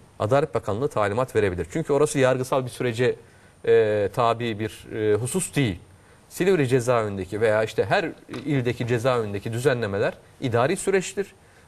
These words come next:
Orayla ilgili Adalet Bakanlığı'nın genelgeleri vardır. Ceza ve Tevkif Genel Müdürlüğü'nün genelgeleri vardır. Bunların uygulanması ile ilgili olarak talimat verebilir. Veya Cumhuriyet Savcılarının tutacağı nöbet sistemi ile ilgili olarak, çünkü bunlar idari konular.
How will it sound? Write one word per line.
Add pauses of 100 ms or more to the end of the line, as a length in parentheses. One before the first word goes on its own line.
Orayla
ilgili
Adalet
Bakanlığı'nın
genelgeleri
vardır.
Ceza
ve
Tevkif
Genel
Müdürlüğü'nün
genelgeleri
vardır. (300)
Bunların
uygulanması
ile
ilgili
olarak (460)
talimat
verebilir. (400)
Veya
Cumhuriyet
Savcılarının (140)
tutacağı
nöbet
sistemi
ile
ilgili
olarak, (320)
çünkü
bunlar
idari
konular.